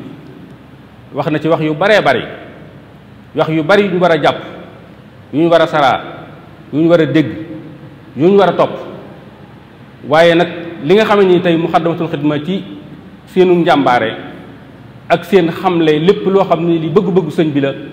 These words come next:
ak lépp loo xam ne war naa nekk njariñul taalibe yi, ñu tànnoon lenn ca waxam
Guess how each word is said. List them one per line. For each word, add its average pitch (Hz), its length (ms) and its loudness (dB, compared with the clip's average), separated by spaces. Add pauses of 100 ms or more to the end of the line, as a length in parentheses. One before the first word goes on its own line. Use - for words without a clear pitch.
(380)
ak 170 100 -2
lépp 208 220 2
loo 202 160 4
xam 165 100 -6
ne 170 60 -2
war 170 140 2
naa 170 120 0
nekk 160 220 -2
njariñul 170 360 2
taalibe 151 300 2
yi, 147 140 -2 (600)
ñu 156 120 0
tànnoon 185 480 4
lenn 170 360 2
ca 180 180 2
waxam 180 340 0